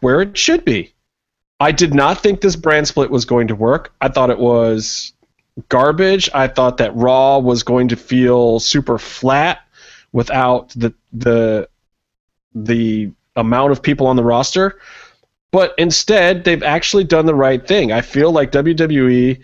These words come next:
listened to a lot of the WrestleMania backlash that they got from their fans,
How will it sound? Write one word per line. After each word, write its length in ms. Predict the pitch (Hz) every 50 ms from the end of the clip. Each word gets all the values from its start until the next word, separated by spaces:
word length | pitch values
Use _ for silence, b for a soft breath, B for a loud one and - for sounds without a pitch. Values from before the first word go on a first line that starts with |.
| b b b b b b b _ _ _ -
listened 500 | 120 120 127 151 165 - - 208 208 190
to 300 | - - 180 165 160 156
a 20 | 143
lot 220 | 131 135 131 139
of 100 | 151 147
the 60 | 147 147
WrestleMania 1200 | 135 139 135 139 - 165 156 143 139 135 135 139 139 135 135 131 131 131 131 131 131 131 131 - _ _ _
backlash 560 | - 131 123 120 - - 127 120 120 120 -
that 140 | - 117 -
they 100 | 123 120
got 220 | 113 120 120 117 -
from 140 | - 139 139
their 160 | 147 156 147
fans, 540 | - - 110 107 104 104 123 139 - -